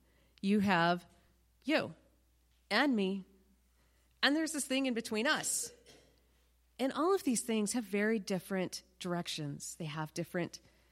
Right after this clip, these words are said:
spirits. They have different visions. And it's when we fail to find a vision that we share together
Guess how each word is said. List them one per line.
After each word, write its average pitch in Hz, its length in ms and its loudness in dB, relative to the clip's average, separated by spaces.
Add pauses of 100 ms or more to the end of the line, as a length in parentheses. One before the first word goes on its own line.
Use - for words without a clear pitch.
(220)
spirits. - 920 0
They 190 80 -2
have 240 180 -2
different 240 320 2
visions. 185 760 0 (540)
And 214 160 2
it's 214 180 -2
when 220 440 0
we 208 540 -2 (1000)
fail 254 460 2
to 220 280 -2
find 208 520 -2 (200)
a 180 140 -2
vision 175 480 -2
that 170 140 -4
we 165 80 -4
share 349 400 -2
together 139 580 -4